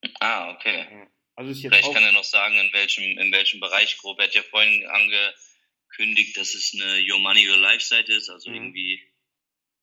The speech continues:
Speaker 1: vielleicht Health oder Versicherung oder Kredit
Speaker 2: Mhm.
Speaker 1: oder irgendwie sowas, aber vielleicht
Speaker 2: Ah.
Speaker 1: kann er da nochmal ein bisschen
Speaker 2: Ja.
Speaker 1: genauer, aber gut.
Speaker 2: Das war nicht der
Speaker 1: Letztlich
Speaker 2: Marco
Speaker 1: haben
Speaker 2: vorher,
Speaker 1: wir
Speaker 2: das hat jemand anderes geschrieben.
Speaker 1: Ah,
Speaker 2: Ja,
Speaker 1: okay.
Speaker 2: ja. Ja, grundsätzlich
Speaker 1: Ja.
Speaker 2: kann man's jetzt auch an der Traffic-Anzahl aber schwer sagen.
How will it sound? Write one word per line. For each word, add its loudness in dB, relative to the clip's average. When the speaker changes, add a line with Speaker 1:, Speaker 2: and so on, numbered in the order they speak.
Speaker 1:
vielleicht -4
Health -2
oder -6
Versicherung 2
oder -4
Kredit 0
Speaker 2:
Mhm. 4
Speaker 1:
oder 4
irgendwie -2
sowas, -2
aber -12
vielleicht 2
Speaker 2:
Ah. -10
Speaker 1:
kann -4
er 0
da -2
nochmal 2
ein -6
bisschen -8
Speaker 2:
Ja. -8
Speaker 1:
genauer, -4
aber -4
gut. -14
Speaker 2:
Das -20
war -12
nicht -18
der -10
Speaker 1:
Letztlich -4
Speaker 2:
Marco -
Speaker 1:
haben -6
Speaker 2:
vorher, 0
Speaker 1:
wir -14
Speaker 2:
das -20
hat -20
jemand -20
anderes -20
geschrieben. -20
Speaker 1:
Ah, 0
Speaker 2:
Ja, -8
Speaker 1:
okay. -4
Speaker 2:
ja. -6
Ja, -10
grundsätzlich -6
Speaker 1:
Ja. -14
Speaker 2:
kann -6
man's -10
jetzt -16
auch -16
an -16
der -16
Traffic-Anzahl -18
aber -20
schwer -20
sagen. -20